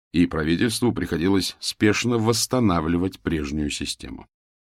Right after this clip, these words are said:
Послабление в цензурных строгостях приводило к критическим атакам на власть,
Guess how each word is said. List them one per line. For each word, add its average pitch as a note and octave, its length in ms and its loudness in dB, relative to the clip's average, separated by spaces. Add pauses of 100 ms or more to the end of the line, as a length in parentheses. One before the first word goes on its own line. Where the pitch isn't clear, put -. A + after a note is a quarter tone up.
(120)
Послабление D#3 640 4
в C3 60 0
цензурных B2+ 640 2
строгостях C3+ 720 0
приводило A2+ 500 4
к A2+ 120 -10
критическим A2 840 0
атакам G2 540 0
на F#2+ 120 2
власть, E2+ 520 -4